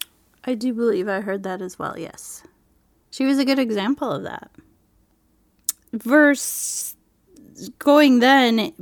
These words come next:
what you're saying, see, <laughs> it actually seems to match what's there, Jeff. <laughs>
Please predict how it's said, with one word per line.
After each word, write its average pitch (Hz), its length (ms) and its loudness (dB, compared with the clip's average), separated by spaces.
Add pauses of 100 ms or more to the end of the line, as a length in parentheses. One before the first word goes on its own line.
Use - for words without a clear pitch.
(600)
what 269 300 2
you're 277 240 4
saying, 240 540 4
see, 233 420 -2 (340)
<laughs> - 360 -14
it 247 100 4
actually 277 320 6
seems 247 440 4
to 220 420 2 (120)
match 233 380 -2
what's 233 220 0
there, 269 240 2
Jeff. 175 340 -6 (320)
<laughs> - 200 -10